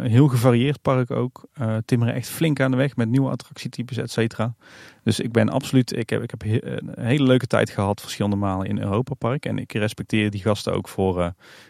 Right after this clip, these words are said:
het, het imperium dat ze hebben opgebouwd, eh, daar in Duitsland. En, en de bezoekersaantallen die ze halen. Dat is de ene kant van het verhaal.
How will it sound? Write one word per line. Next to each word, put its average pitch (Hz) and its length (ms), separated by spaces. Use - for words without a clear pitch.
het, - 280
het - 160
imperium 117 640
dat 117 140
ze - 80
hebben 117 180
opgebouwd, 113 600
eh, 110 180
daar 110 180
in 110 80
Duitsland. 110 520
En, 95 220
en 101 60
de 98 60
bezoekersaantallen 113 680
die 117 100
ze 113 100
halen. 107 440
Dat 165 80
is 131 60
de 123 60
ene 170 140
kant 165 180
van 170 100
het 151 80
verhaal. 151 240